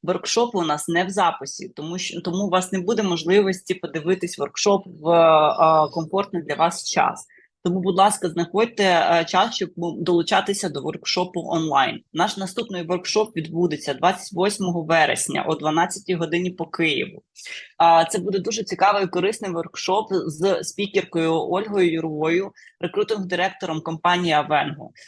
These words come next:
Ольга нам розкаже більше про те, як же ж все ж таки створити класний профіль на LinkedIn. Це буде корисно для всіх, я вже про це казала,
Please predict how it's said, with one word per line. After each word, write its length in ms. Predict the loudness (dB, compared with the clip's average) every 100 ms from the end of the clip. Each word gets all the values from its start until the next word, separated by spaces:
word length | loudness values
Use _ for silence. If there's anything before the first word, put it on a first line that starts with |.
| _
Ольга 260 | -2 0 2
нам 160 | 2
розкаже 460 | 0 0 2 2 2
більше 420 | -2 -2 -2 -4 -4
про 120 | -8
те, 200 | -2 2
як 280 | 4 4 2
же 120 | 0
ж 100 | -6
все 200 | -6 -4
ж 100 | -4
таки 220 | -6 -8 -8
створити 480 | -6 -4 -4 -2
класний 480 | -4 2 2 2 -2 -4
профіль 340 | -2 -2 -4
на 140 | -4 -6
LinkedIn. 680 | -8 -8 -8 -6 -8 -8 -10 _ _ _ -4
Це 80 |
буде 240 | 0 2 0
корисно 460 | 2 0 0 0
для 140 | -2 -2
всіх, 460 | -2 -2 -2 -4 -2
я 100 | 0
вже 160 | 0 -4
про 140 | -6
це 160 | -6 -6
казала, 560 | -2 4 6 6 2